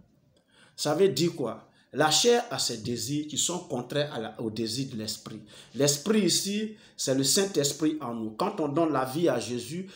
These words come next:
alors Dieu met son esprit en nous. Et cet esprit nous identifie à, et au royaume de Dieu.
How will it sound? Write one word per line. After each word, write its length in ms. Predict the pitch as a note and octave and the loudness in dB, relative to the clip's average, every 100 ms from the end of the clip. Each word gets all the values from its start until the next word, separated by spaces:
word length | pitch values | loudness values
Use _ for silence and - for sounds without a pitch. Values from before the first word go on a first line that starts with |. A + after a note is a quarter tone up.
| - | -12
alors 220 | A#2 D3 A2 | -2 0 2
Dieu 220 | C#3 E3+ | 4 4
met 160 | E3+ | 4
son 200 | E3 B2 | 0 -4
esprit 420 | B2+ - - C#3+ C#3+ | -4 -6 -4 -6 -4
en 100 | A2+ | -6
nous. 220 | A#2 C#3 - - | -4 -6 -8 -6
Et 80 | C#3+ | -2
cet 280 | C#3+ C#3+ C#3 | 0 0 0
esprit 300 | C#3 - F#3+ | 0 0 0
nous 220 | G#3 C#3+ | 2 0
identifie 540 | C#3+ C3+ C3+ C3+ F3 | 0 -4 -4 -6 -2
à, 240 | D3+ C#3 - - - | 0 -2 -6 -18 -8
et 140 | B2+ | -4
au 180 | C3+ C3 | 0 0
royaume 320 | B2+ C3+ D3 | 2 2 2
de 100 | B2+ | 0
Dieu. 300 | A2+ C3 D3 | -4 -2 -2